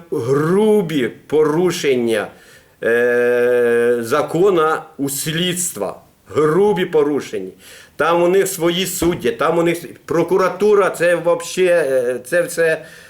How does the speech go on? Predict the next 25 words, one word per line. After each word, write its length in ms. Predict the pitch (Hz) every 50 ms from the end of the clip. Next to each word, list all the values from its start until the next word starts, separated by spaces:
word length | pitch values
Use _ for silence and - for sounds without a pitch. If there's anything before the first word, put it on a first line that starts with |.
| - -
як 240 | - 147 151 160 151
кажуть, 260 | - 139 131 120 -
прикривається 840 | - 156 175 170 - 185 185 180 180 175 156 143 131 113 - 131 -
прокуратурою. 920 | - 131 117 - 123 123 127 120 117 - 113 107 101 95 98 92 87 - - _ _ - - _ _ _ _ -
Ну, 140 | - 139 143
коротше, 240 | 147 185 180 175 170
як 160 | 165 156 -
ви 100 | 180 180
тільки 320 | 170 180 196 175 - 156
що 180 | 143 - 147 127
сказали, 680 | - - - 131 120 120 156 190 202 180 139 104 95 92 - _ _ _ _ -
ви 120 | - 123 127
правильно 560 | 127 - 139 147 165 175 170 165 160 151 135
сказали, 440 | - - 135 117 - 127 120 113 110
що 120 | - 117
треба 320 | - - 143 156 143 143 127
создавати 560 | - 131 117 101 107 120 117 120 117 - - -
комітети 540 | 107 101 101 101 98 - 135 143 143 131
согласно 460 | 107 - 110 95 101 113 104 - 110 -
п'ятій 320 | - 117 117 117 113 107
статті 300 | - - 98 - - 101
Конституції 680 | - 101 95 - - 101 92 - 98 92 - 90 92 90
України. 460 | 87 - - 92 87 85 85 85 - - - _ _ _ - - - - - - - -
Гнать, 840 | 104 - 127 143 139 135 139 143 151 160 170 180 185 - - - - - - - - _ _ _ -
гнать 560 | 104 107 127 131 131 139 151 165 170 165 165